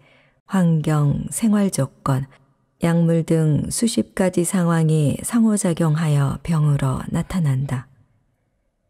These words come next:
그래서 선천적 질환으로 고통받는 환자들이 있는가 하면 날마다 담배를 두세 갑씩 평생을 피워도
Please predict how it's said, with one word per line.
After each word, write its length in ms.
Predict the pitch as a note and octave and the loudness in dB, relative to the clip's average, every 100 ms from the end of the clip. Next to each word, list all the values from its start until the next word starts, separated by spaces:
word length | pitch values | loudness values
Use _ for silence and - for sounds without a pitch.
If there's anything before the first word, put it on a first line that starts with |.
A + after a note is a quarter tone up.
| _ _ _ _ _ _ - | _ _ _ _ _ _ -6
그래서 640 | E3 E3 D#3 E3 D#3 D#3 - | -2 0 0 0 0 0 -2
선천적 760 | - A3+ A#3+ A3 - F#3+ - | 0 0 2 0 2 -2 -2
질환으로 800 | - E3+ D#3+ D#3 D3 C#3+ C#3 B2+ | -4 -2 0 2 2 2 0 -2
고통받는 680 | - F#3+ G3 F#3 E3+ E3 D#3+ | -4 -4 0 0 2 2 2
환자들이 760 | F3 E3+ D3+ D3+ D3+ D3 C#3 - | 0 -2 -2 -2 -2 0 0 0
있는가 420 | F3+ F3+ F3 D#3 C3+ | 0 2 2 0 -2
하면 500 | C3+ D#3 C#3+ C3 C3+ - _ _ _ _ _ _ _ | -2 0 0 0 -4 -12 _ _ _ _ _ _ _
날마다 720 | F3 E3+ E3+ D#3+ D#3+ D#3 - | 0 2 2 2 2 2 -2
담배를 580 | - F#3 F3+ F#3+ F#3 F3 | -2 0 2 2 2 2
두세 400 | F3 E3 E3 E3+ | -2 -6 -2 0
갑씩 640 | D#3 C#3+ - - C#3+ C3 | 0 -2 -4 -2 0 -2
평생을 560 | - A#3+ A3 A3 F#3 E3+ | -2 0 0 2 0 0
피워도 540 | - D#3+ C#3+ C#3+ C#3 | -2 -2 0 0 -2